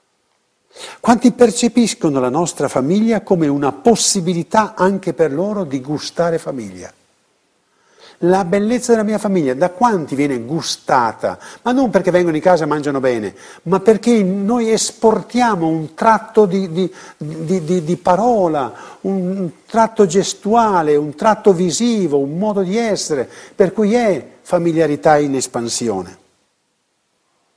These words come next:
Il Papa parla di fecondità come di un prolungamento dell'amore che sostiene la famiglia. La fecondità,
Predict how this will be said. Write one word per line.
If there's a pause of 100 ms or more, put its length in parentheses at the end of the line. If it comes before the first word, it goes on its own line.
(960)
Il
Papa
parla
di
fecondità (220)
come
di
un
prolungamento
dell'amore
che
sostiene
la
famiglia. (1500)
La
fecondità,